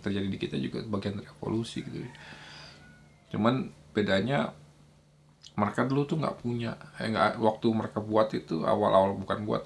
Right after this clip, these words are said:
apa ya, ketika tercipta gitu si, si ekosistem pendukung itu memang belum ada, belum, nggak ada contoh, belum ada kayaknya negara yang sudah bisa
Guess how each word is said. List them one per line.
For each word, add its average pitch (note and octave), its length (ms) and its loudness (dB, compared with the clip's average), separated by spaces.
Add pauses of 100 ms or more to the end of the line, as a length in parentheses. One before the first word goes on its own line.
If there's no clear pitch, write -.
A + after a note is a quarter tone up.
apa - 240 -12
ya, A#2 60 -6 (420)
ketika - 320 -4
tercipta - 560 2
gitu - 160 -4
si, B2+ 320 -6
si A2 320 -6 (320)
ekosistem A2 560 -4
pendukung A2 480 -6
itu D#3+ 160 -10 (880)
memang A2+ 240 6
belum A#2 160 6
ada, D3 400 6
belum, - 160 -2
nggak - 160 2
ada G#2 80 -2
contoh, B2 320 0 (1700)
belum G#2 220 4
ada G#2 260 6
kayaknya G2+ 320 -2
negara G2+ 320 0
yang G2+ 320 0
sudah G2 320 -2 (320)
bisa G#2+ 160 0